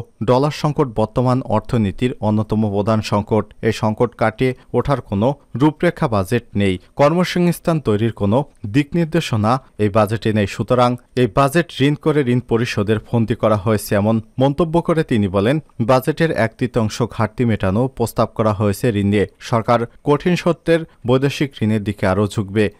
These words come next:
দেশ আটকা পড়বে আরও গভীর ঋণের ফাঁদে, যার বোঝা চাপবে দেশের সাধারণ মানুষের উপর।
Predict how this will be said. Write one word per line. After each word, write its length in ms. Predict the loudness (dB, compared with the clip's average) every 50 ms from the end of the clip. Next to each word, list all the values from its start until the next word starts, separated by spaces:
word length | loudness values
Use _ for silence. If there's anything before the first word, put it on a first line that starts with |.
| _ -2
দেশ 180 | 0 0 0 -2 -4 -4
আটকা 300 | -4 -4 -4 -2 -2 -2 -2
পড়বে 300 | 0 -2 -4 -2 0 0
আরও 180 | 0 2 0 0
গভীর 400 | 0 0 -2 0 2 0 0 -2 -4 -10 -8 -4
ঋণের 280 | -2 0 0 0 0 -2
ফাঁদে, 300 | -4 -4 -2 0 0 -2 -2 -6 -8 _ -6
যার 240 | -2 2 2 0 2
বোঝা 320 | 0 -2 -2 0 0 -2
চাপবে 340 | -2 0 -4 -4 -2 0 -2 0
দেশের 360 | 0 0 -2 -2 -2 -2 -2 -2 -4 -10 _ _
সাধারণ 460 | -10 -4 -2 -2 0 0 0 2 2 0
মানুষের 440 | 0 0 0 0 0 -2 -2 -2 -2 -2
উপর। 240 | -2 -2 0 0